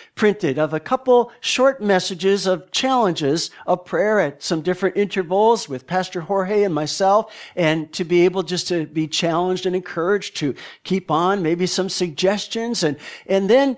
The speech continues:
uh, an opportunity for you even to take the card in front of you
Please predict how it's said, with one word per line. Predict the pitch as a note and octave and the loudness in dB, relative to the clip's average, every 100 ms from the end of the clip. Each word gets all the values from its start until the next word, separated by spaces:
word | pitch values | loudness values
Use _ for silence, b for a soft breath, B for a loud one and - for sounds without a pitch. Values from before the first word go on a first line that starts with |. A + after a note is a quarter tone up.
| B - | B -4
uh, | F3+ E3 | 0 2
an | F#3+ G3 | 2 2
opportunity | G#3+ G#3+ G#3 A3+ A3 A3 A#3 | 2 0 -6 -2 -2 -2 -6
for | A3 F#3+ | -4 -4
you | F3+ G3 | -2 -2
even | G#3 G3+ G3+ | 0 0 -2
to | G3 | -4
take | F3+ A3+ G#3+ - | -4 0 0 -2
the | |
card | G3 - A3 A3 G3 | -10 -2 2 2 2
in | E3 | -2
front | C#3+ - G#3+ G#3+ | -4 -2 -2 0
of | F#3+ | -2
you | D3+ D3+ E3 | 0 2 0